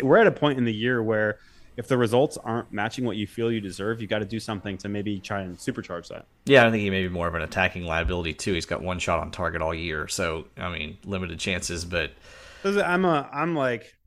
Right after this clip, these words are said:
Speaker 1: driving the Loba hater train, but I think that that is very much a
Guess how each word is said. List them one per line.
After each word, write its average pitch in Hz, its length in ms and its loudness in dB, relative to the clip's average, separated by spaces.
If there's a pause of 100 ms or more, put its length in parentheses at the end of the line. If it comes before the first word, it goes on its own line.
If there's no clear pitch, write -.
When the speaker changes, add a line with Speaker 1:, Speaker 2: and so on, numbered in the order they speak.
(240)
Speaker 1:
driving 120 600 -2
the 110 100 -6
Loba 107 380 -4
hater 107 320 -4
train, 101 380 -6
but 110 100 -2
I 135 60 0
think 131 220 -2
that 113 200 -4
that 113 400 0
is 107 240 -6
very 107 340 -2
much 101 300 -8
a 95 400 -6